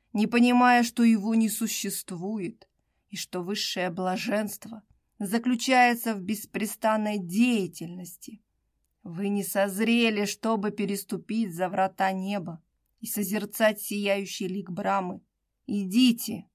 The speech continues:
работайте и пойте славу его. Таинственный голос умолк. Часть праведников смиренно опустила голову и погрузилась в молитву. Но душа Вайтхивы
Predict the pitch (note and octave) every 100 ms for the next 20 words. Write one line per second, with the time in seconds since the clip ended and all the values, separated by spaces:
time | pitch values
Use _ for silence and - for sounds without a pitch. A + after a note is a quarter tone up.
0 | _ G3 F#3+ G3 F#3+ C4 A#3+ F3+ E3 -
1 | - - _ _ _ F3+ - G#3 A#3 A#3
2 | - - - F3+ F3 G3+ F3 F3+ F3 F#3
3 | G#3+ G#3 _ _ _ _ _ _ _ _
4 | _ _ _ _ _ _ _ _ _ A#3
5 | C4+ D#4 D4+ D#4 C#4+ B3+ A3 A#3 B3 A#3+
6 | A#3+ G#3 F3+ F3 F3+ _ _ _ _ _
7 | _ - G3 G3 - A3 A#3 B3 B3 A#3+
8 | A#3 - G#3 G#3+ A3+ A#3+ B3 A3 A3+ G#3+
9 | - A3+ G3+ G3 F#3 A3 A#3 A3 A3+ -
10 | _ - A3 G3+ G#3+ F3+ A3+ A3+ G#3+ G#3+
11 | G3 G#3+ A#3 A#3 G#3 F#3+ _ _ _ _
12 | _ G3 F#3+ G3+ G3 C4 C#4+ A3 G3+ -
13 | G#3+ A#3 C4